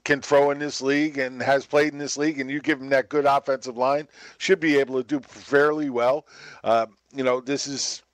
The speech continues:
of course, the stadium his brother had all the success in. He's actually won a Super Bowl in that stadium.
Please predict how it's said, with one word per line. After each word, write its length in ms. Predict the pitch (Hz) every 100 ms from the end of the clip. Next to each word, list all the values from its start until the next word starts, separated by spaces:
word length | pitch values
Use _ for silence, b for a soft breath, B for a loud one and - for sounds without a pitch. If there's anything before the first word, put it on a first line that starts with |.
| -
of 160 | 117
course, 320 | - 147 139 -
the 80 |
stadium 420 | 127 131 139 143 135
his 200 | 139 117
brother 360 | 139 147 143
had 160 | 139 135
all 200 | 135 135
the 60 |
success 540 | 127 131 - 147 139 151
in. 160 | 143 B B B
He's 300 | 156 196 147
actually 380 | 156 - 143 135
won 340 | 127 151 170
a 80 | 170
Super 320 | - 165 160
Bowl 320 | 156 160 165
in 120 | 160 165
that 180 | 160
stadium. 580 | - - 160 165 170 165